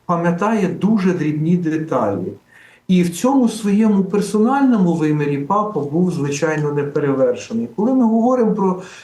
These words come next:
його позицію як глави церкви, як глави держави і с-, Святого Престолу, то,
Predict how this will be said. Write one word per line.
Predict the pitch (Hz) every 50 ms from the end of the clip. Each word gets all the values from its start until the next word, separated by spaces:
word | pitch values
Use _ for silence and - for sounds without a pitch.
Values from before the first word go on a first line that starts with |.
| - _ -
його | 135 160 160 180 214
позицію | 214 214 202 185 170 175 214 220 214 214 - - 175 165 160 151 151
як | 160 170 170 170 165 - 139 131
глави | 139 151 156 156 156 170 180 175
церкви, | 175 - - 156 143 135 135 135 - - 135
як | 135 139 143 139
глави | 143 156 156 156 180 180
держави | 180 175 160 156 147 - - 175 175 175 170 165 165 160 156 156 156 - - - - - - - - - - -
і | - 156 165 165 165 165 170 170 156 160 156 147 151 151 -
с-, | - - - - - 190 185 180 - - 151 - 139 - -
Святого | - - 170 170 165 175 170 - - - 190 185 170 175 175
Престолу, | 175 180 170 165 - - - 233 254 269 262 233 185 160 165
то, | 160 - - 190 202 196 170 -